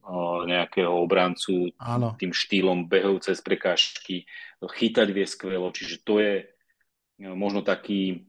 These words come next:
Speaker 1: skrytý talent, ktorého by som,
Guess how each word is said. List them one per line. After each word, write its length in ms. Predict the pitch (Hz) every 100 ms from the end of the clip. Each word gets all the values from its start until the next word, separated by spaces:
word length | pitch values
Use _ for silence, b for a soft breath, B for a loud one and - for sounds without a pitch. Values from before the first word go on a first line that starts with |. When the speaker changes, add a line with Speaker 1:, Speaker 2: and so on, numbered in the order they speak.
| _
Speaker 1:
skrytý 720 | - - 127 117 117 117 98 -
talent, 480 | 98 101 98 90
ktorého 500 | - - 95 95 92 87
by 100 | 90
som, 320 | - 95 90